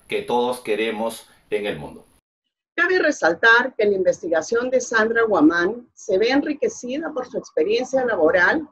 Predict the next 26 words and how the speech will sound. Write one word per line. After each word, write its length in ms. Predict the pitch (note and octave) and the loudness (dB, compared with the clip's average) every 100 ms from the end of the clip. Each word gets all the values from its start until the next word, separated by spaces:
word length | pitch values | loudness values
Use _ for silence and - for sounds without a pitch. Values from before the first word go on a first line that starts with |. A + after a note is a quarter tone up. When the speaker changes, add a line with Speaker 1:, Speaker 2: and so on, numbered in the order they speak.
| - | -2
Speaker 2:
dentro 420 | A#3+ B3+ C4 B3 | 0 0 0 0
de 80 | A3 | 0
la 120 | F#3 | 0
administración 800 | F3+ E3 D#3 - - - G3 G#3 | -2 -2 -2 -2 -20 -6 -4 -2
tributaria 760 | G#3+ G#3 G#3 G#3+ G#3 G#3+ A#3 E4+ _ _ _ - | -2 -2 0 0 0 -2 -6 -10 _ _ _ -10
ejercida 540 | G#3 G3+ F3+ C4 B3+ | -2 0 0 -2 0
en 80 | C4 | 0
diferentes 600 | B3+ A3+ F#3+ A3 A#3 A#3 | -4 -4 -2 -2 -2 -4
ciudades 520 | - F3 F#3+ F#3+ G#3 - | -4 -2 2 0 -2 -10
del 140 | A3 | -10
país, 520 | B3 C4 C#4 F#3+ - _ _ _ _ - | -6 -4 -4 -8 -12 _ _ _ _ -8
así 340 | F3 - C#4+ | -8 -4 -8
como 220 | - C#4+ | 0 2
la 160 | C#4 A#3+ | 4 2
visión 520 | F#3 - A3+ A#3 G#3 | 0 -4 -4 -2 -2
macro 580 | A3 C4 C4+ C#4 D#4 A#4 - | 2 2 2 -4 -4 -4 -2
que 60 | |
aporta 460 | E4 - A#3 A#3+ B3+ | -4 6 6 6 0
el 100 | A#3+ | 2
haber 280 | F3+ G#3+ - | 2 2 0
participado 800 | A#3 A3+ A3 - - G#3 A#3 A#3+ | -4 -4 -10 -12 -2 2 4 2
en 120 | A#3+ | 0
cursos 460 | G#3+ G#3+ A#3 A#3 A3 | 0 0 -4 -6 -4
internacionales 1200 | G#3 G3+ E3+ E3 D#3+ F3 E3 G3 G#3+ A3 A3+ A3 | -2 -4 -2 -4 -2 -2 0 2 2 2 0 -2
en 160 | F3+ | -4
España 600 | D3+ - G#3+ F3+ C#3 - | -6 -2 0 2 0 -6